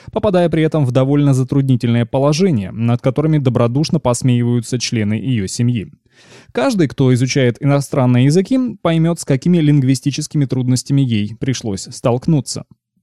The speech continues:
Однажды, например, а это была ее первая весна в России, забыв зонтик в одном из магазинов в центре города, она вернулась туда, чтобы забрать его. К сожалению, она забыла не только зонтик, но и то, как он называется по-русски.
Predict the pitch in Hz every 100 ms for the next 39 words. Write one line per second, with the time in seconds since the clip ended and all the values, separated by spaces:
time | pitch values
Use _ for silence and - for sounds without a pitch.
0 | _ _ _ _ - 151 156 220 208 196
1 | 151 127 120 135 131 127 123 120 120 117
2 | 113 107 139 113 107 104 113 113 120 156
3 | 240 247 - - _ 151 190 196 135 147
4 | 175 165 127 123 127 120 113 120 127 131
5 | 113 - _ - 135 110 127 160 214 151
6 | 117 117 135 147 156 127 117 160 190 214
7 | - 143 143 139 113 - 90 85 _ _
8 | _ _ - 139 185 269 302 294 285 262
9 | 254 262 269 202 196 202 180 196 190 185
10 | 143 139 123 170 196 156 165 156 143 147
11 | 120 113 127 185 233 220 -